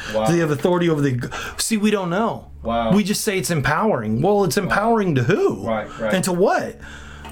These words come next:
Speaker 2: I, in a home, if they're
Speaker 1: Right.
Speaker 2: both transgender, are they both powerful over
Speaker 1: Yes.
Speaker 2: it? Who, who, now who's the authority there?
Speaker 1: Exactly.
Speaker 2: Who leads?
Speaker 1: Exactly.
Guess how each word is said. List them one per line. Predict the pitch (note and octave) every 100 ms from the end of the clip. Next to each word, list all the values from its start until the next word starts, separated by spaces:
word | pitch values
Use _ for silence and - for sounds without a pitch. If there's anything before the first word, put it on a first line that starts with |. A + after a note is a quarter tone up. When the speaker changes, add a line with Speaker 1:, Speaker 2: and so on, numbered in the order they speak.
| -
Speaker 2:
I, | G#3+
in | A3 G#3 G3 G#3+ G#3+
a | F#3+
home, | F#3+ D#4+ B3 A3
if | E3+ -
they're | F3
Speaker 1:
Right. | C3
Speaker 2:
both | D#3 G3+
transgender, | - A3+ A3+ F3 A#3 C4 D4 -
are | D3+
they | C#3+
both | A2 C3 F#3 G#3+ -
powerful | - B3+ D4+ D#4+ C#4 F#4 F4
over | F4 E4+
Speaker 1:
Yes. | B3
Speaker 2:
it? | F3+
Who, | B3 -
who, | A3 C4
now | G#3+ G3+ F3
who's | A#3 F3+
the | G#3+
authority | G3+ G#3+ G#3 G3+
there? | G3 C#4+ D#4+ -
Speaker 1:
Exactly. | C3+ A2+ A#2 A#2 C3 A2+ G2 F#2+
Speaker 2:
Who | A3 A3+
leads? | G#3+ C#4 C#4 A2+ G#2 -
Speaker 1:
Exactly. | C3 A#2+ A#2 B2 B2 - A#2 F#2+